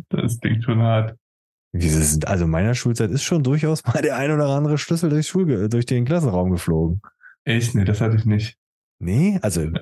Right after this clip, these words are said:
Speaker 1: Nee.
Speaker 2: ich jetzt in meiner aktiven Dienstzeit wüsste ich jetzt von keinem Kollegen, äh, der es gemacht hat. Ich auch nicht, aber in meiner Schulzeit, da ist schon mal, <laughs> der so,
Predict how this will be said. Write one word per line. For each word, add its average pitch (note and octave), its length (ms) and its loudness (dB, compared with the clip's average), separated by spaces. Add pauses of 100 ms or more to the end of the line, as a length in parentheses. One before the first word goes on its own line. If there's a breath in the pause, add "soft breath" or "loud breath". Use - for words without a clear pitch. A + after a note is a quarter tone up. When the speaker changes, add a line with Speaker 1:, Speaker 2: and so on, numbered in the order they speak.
(240)
Speaker 1:
Nee. G#2 240 2
Speaker 2:
ich G2+ 120 0
jetzt G2 200 -2
in F#2 100 2
meiner F2 300 2
aktiven G2+ 500 0
Dienstzeit B2 640 0
wüsste A#2 240 0
ich G#2 80 -2
jetzt G2 180 -4
von G2 140 -2
keinem G2+ 260 2
Kollegen, C3+ 600 2
äh, A#2+ 200 0
der A#2+ 100 0
es A#2+ 100 -4
gemacht C3+ 260 0
hat. E2 100 -2
Ich F#2 140 -2
auch G2+ 160 2
nicht, F3 180 2
aber F2 200 -2 (300 loud breath)
in D#2+ 80 2
meiner D2+ 120 2
Schulzeit, D#3 520 0
da - 60 -2
ist - 120 -2
schon C3 200 0
mal, C#3+ 260 2
<laughs> - 100 -4
der B2+ 200 2
so, A2 140 2